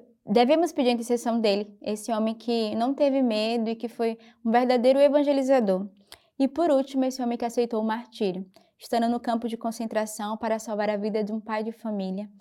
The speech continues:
ele se colocou no lugar, ele se tornou disponível.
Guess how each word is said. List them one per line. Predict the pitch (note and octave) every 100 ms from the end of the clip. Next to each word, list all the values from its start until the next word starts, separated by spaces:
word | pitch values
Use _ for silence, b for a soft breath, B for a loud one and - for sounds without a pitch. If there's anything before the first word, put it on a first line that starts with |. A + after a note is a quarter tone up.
| b b
ele | A#3+ B3+ B3+
se | B3+
colocou | - A#3 A3 A3 G#3+
no | G#3+ G3+
lugar, | G3 F3+ E3+
ele | F#3
se | G3+
tornou | G#3 G#3+ G#3+
disponível. | G3+ - A3+ G#3+ G3+ G3+